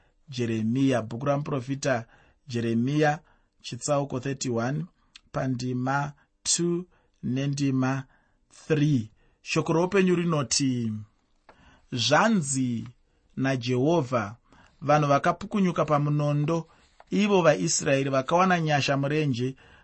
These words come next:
panguva yandakavazorodza. Jehovha wakazviratidza kwandiri ari kure akati, 'Zvirokwazvo ndakakuda norudo rusingaperi,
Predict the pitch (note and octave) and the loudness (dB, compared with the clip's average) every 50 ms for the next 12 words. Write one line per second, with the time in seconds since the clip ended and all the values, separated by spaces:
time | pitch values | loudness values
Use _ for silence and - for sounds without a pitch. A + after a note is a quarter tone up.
0 | _ _ - - C#3+ D3 D#3 D3+ F3 F#3 G3+ F#3+ F#3 F#3 F3+ F3 E3 E3+ D#3 D3+ | _ _ 0 2 2 2 2 2 4 6 8 8 8 8 4 4 4 4 6 6
1 | C#3+ C3+ A2 G#2+ A#2+ C3 C#3 C#3 B2+ A2+ A2+ A#2+ A#2 A2+ A#2+ - - - - - | 6 4 2 0 -2 0 0 0 -2 -2 -2 -4 -4 -6 -6 -10 -16 -20 -20 -20
2 | - - - - - B2+ B2+ C#3 E3+ G3+ F3+ C#3+ C3+ C3+ D3 D#3 - E3+ D3 B2 | -20 -20 -16 -8 -2 0 4 4 4 4 4 4 4 4 4 4 4 2 2 2
3 | D3 F3 F3 D#3 D3+ B2+ A2+ A#2+ B2 - - E3+ D#3+ D#3+ D#3 D3+ D3+ E3 F3 F3 | 2 2 2 0 -2 -2 0 0 0 2 4 4 4 4 4 0 0 0 2 2
4 | D#3 C3 A2+ - _ - - _ _ - D#3+ - E3+ F#3 F3 - - - F3+ E3+ | 2 0 0 -2 _ -20 -20 _ _ 0 2 4 4 2 0 -2 -4 -2 0 2
5 | E3 D3+ C#3 C3+ - C#3+ C3+ C3 - C3 A2 A#2 C3 C3+ A#2+ - F#3 F#3+ G3 F3+ | 4 4 4 2 0 -2 -2 -2 -2 -4 -4 -4 -4 -4 0 4 6 6 6 6
6 | C#3 B2 A2 G2 - _ - - - - _ _ - - C3 C3+ - F3 F#3 F#3 | 4 0 -6 -8 -12 _ -20 -20 -20 -20 _ _ 0 0 2 4 6 4 4 4
7 | - G3 F#3 F3 F3+ F3+ F3 F#3 F#3 F3+ F#3 F#3 F3 E3 F3 E3+ D#3 C3 - - | 2 0 2 4 4 4 4 4 4 4 2 2 2 2 2 2 2 0 0 -2
8 | D#3+ E3 D#3+ D3+ D3 - D3+ D3 D3 C#3 B2 A#2 | 0 2 0 0 2 2 0 2 2 0 -2 -4